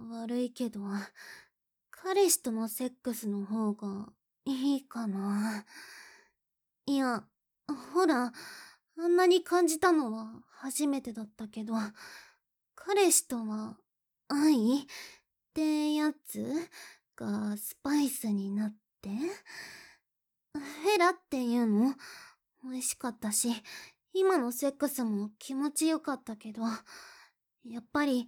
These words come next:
彼氏とのラブラブセックスの方が気持ちよかったかな、なんて。ちょ、怒んないでよ。ちゃんと正直に言っただけ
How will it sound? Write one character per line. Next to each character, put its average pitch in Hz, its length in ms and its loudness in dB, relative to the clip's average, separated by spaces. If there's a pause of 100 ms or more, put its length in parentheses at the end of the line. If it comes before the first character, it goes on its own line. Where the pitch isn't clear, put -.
(560)
彼 381 260 6
氏 - 100 -4
と 277 80 -2
の 233 160 0
ラ 220 100 0
ブ 262 100 -4
ラ 294 120 4
ブ 330 120 4
セ 339 160 2
ッ 339 40 0
ク 320 200 -2
ス 262 140 -4
の 226 180 -4
方 240 220 -6
が 233 300 -4 (600)
気 - 160 -14
持 240 200 -2
ち 254 240 -2
よ 262 160 0
か 254 140 -6
っ 240 180 -8
た 208 100 -12
か 226 180 -12
な、 330 920 -2 (480)
な 247 520 2
ん 226 120 0
て。 226 400 -6 (1300)
ち - 140 -4
ょ、 - 80 -6 (180)
怒 320 240 2 (300)
ん 330 40 8
な 285 100 4
い 254 100 2
で 254 140 2
よ。 269 80 2 (680)
ち - 160 0
ゃ 453 60 6
ん 440 80 4
と 427 80 6
正 - 220 4
直 403 260 4
に 220 100 -2
言 233 120 -4
っ - 40 -
た 392 140 4
だ 320 160 2
け 571 100 2